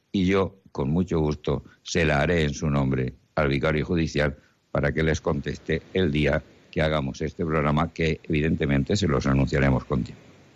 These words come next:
Y pasamos a otro tema. Estamos dedicando varios programas a insistir desde diversos puntos de vista la necesidad de la preparación al matrimonio. Y en algún momento,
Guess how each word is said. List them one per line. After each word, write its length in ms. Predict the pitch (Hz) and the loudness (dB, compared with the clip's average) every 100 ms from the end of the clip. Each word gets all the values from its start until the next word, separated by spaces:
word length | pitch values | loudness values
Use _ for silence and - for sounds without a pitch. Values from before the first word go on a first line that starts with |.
| - - _ _ _ _ _ - _ - - - - - | -20 -20 _ _ _ _ _ -20 _ -8 -6 -6 -6 -2
Y 200 | 123 123 | -2 -2
pasamos 600 | - _ 107 139 107 98 | -8 _ 0 2 2 2
a 60 | |
otro 200 | 92 104 | 2 2
tema. 300 | 123 80 69 - - _ _ _ _ _ - | 2 0 -2 -10 -20 _ _ _ _ _ -12
Estamos 480 | 98 - 123 120 - | -6 0 2 0 -2
dedicando 560 | 87 92 85 113 104 | -2 0 0 2 2
varios 240 | 92 104 92 | 2 2 -2
programas 640 | 78 85 104 76 82 87 | -4 0 0 0 -2 -4
a 100 | 85 | -2
insistir 800 | 78 71 - 71 - 117 80 67 - _ _ - _ _ | 0 0 -2 -8 -4 -2 -2 -2 -12 _ _ -20 _ _
desde 380 | 92 85 82 78 | -2 2 2 2
diversos 400 | 85 120 120 87 | 2 2 0 -2
puntos 340 | 113 110 98 | 0 0 2
de 120 | 71 | 0
vista 460 | 95 123 - 85 - | 2 0 0 -2 -2
la 160 | 87 80 | -2 0
necesidad 500 | 73 92 - 98 117 | 2 0 -2 2 2
de 60 | 101 | 2
la 120 | 76 | 0
preparación 560 | 69 69 69 - 92 78 | -2 -4 -4 -4 -2 0
al 240 | 67 65 | 2 0
matrimonio. 520 | 65 82 98 104 71 - _ _ _ - - _ _ | 0 2 2 2 0 -4 _ _ _ -20 -20 _ _
Y 80 | 110 | 0
en 60 | |
algún 220 | 120 160 190 | 2 2 2
momento, 720 | 131 131 104 - 95 101 | 4 4 2 0 0 0